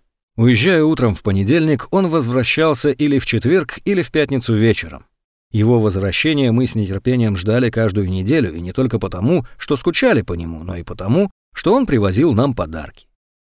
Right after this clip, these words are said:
Пока он был в отъезде, мы чувствовали, как не хватает его дома.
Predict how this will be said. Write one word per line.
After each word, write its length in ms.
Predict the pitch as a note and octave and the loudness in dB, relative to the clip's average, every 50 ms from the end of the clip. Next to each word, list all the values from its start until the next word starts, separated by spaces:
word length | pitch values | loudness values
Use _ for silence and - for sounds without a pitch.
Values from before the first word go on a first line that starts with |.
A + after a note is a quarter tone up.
| _ | _
Пока 220 | - A#2 A2 D#3+ E3 | -2 0 2 4 4
он 160 | C#3+ C3 C3 | 6 6 6
был 140 | C#3 A#2+ G#2+ | 6 4 4
в 40 | |
отъезде, 560 | G2 F#2+ F#2 C#3+ G3 G#3 C#3 F#2 D#2+ - - - _ _ - | 2 0 -2 -2 -2 -2 -2 -4 -6 -12 -18 -20 _ _ -14
мы 140 | G2 G2 F#2 | -10 -8 -4
чувствовали, 580 | - C3 D3+ D3 - - B2+ B2 A#2 A2 G#2+ - _ | -2 0 0 0 0 0 2 2 2 2 0 -2 _
как 240 | - E3+ E3 - B2 | -4 -4 -2 -2 -4
не 80 | A2+ | -4
хватает 540 | - - G#2 F#2+ - - G2 G2 G2 F2 - | -4 -2 -4 -4 -4 -2 -2 -2 -2 -2 -4
его 180 | F#2 F2 F2+ E2+ | -6 -6 -6 -6
дома. 440 | E2+ F2 F2+ D#2+ C#2 - - - | -6 -8 -8 -8 -10 -12 -16 -20